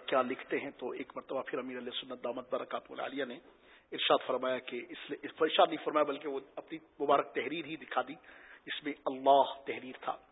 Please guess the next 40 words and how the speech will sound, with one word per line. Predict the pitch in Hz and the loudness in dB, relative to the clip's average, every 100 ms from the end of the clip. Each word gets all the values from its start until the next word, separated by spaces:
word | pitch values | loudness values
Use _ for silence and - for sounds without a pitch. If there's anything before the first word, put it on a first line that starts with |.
| - - - _ | -20 -20 -20 _
تو | 170 | -8
اس | - | -4
موقع | - - 196 | -2 2 2
پر | 175 | 2
مجھے | 151 170 | 0 0
ایک | 165 | 2
بات | 147 151 | 4 2
ذہن | 123 151 | -2 -6
میں | 143 | -4
آئی | 139 | -6
کہ | - | -6
حضور | 131 135 147 | -8 -6 -6
امیر | 139 143 | -2 -2
علیہ | 135 139 | -2 -4
سنت | 139 139 | -4 -4
دامت | 131 139 - | -2 -4 -2
برکاتہ | 131 131 139 143 | -2 0 -2 -2
العالیہ، | 135 139 131 | -6 -6 -8
جبکہ | 131 - - - | -8 -6 -8 -8
ماشاء | 139 135 - - 151 - | -10 -6 -2 2 0 -2
اللہ | 131 135 | -4 0
عز | 143 156 135 | 0 -4 -8
و | 127 | -10
جل | 127 139 | -8 -10
اس | - - | -10 -8
وقت، | 151 - - 143 147 - _ _ _ _ _ | -8 -8 -4 -4 -4 -12 _ _ _ _ _
آ، | 131 127 127 - _ - | -4 -2 -4 -8 _ -16
ایک | - - | -12 -6
بہت | 143 - 143 | 6 6 8
بڑا | 143 139 131 - - - - _ | 8 8 8 2 -10 -20 -20 _
جسے | - - | -8 -6
کہ | - | -2
امت | 139 135 143 - | -4 -2 -6 -4
کا | 135 | -6
طبقہ | - 143 131 147 | -4 -4 2 4
ہے | 127 127 | 4 -2
کہ | - | -6
جو | 123 123 - | -6 -6 -2
آپ | 131 | -2
سے | - | -2